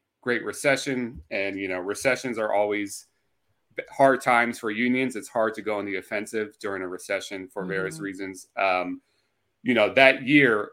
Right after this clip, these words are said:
Speaker 1: there was, like, a record low number of strikes in the country that entire year. I think it was something like twenty or thirty,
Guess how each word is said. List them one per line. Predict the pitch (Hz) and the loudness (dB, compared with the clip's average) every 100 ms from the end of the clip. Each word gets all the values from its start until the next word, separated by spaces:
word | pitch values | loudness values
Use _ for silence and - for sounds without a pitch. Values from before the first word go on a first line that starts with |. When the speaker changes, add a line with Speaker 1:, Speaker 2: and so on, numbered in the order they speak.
| - | -4
Speaker 1:
there | 123 | -2
was, | 110 | 0
like, | 113 | -2
a | 107 | -2
record | 101 131 139 127 | 2 2 4 0
low | 104 113 113 | 0 0 0
number | 110 107 101 | 0 -2 -4
of | 92 | -6
strikes | - 110 95 92 - | -6 -2 -2 -4 -10
in | 117 | -12
the | 95 | -12
country | - 101 - 92 87 | -8 -8 -6 -8 -2
that | 101 | 0
entire | 101 - 104 98 | 0 0 0 0
year. | 95 95 85 87 | -2 -4 -4 -4
I | |
think | - 139 | 0 0
it | |
was | 110 104 | 0 -2
something | 117 104 | -4 -4
like | 92 92 | -6 -6
twenty | - 110 104 98 98 95 | -6 -6 -2 -2 -4 -4
or | 90 | -6
thirty, | - - 101 98 92 | -8 -6 -4 -4 -6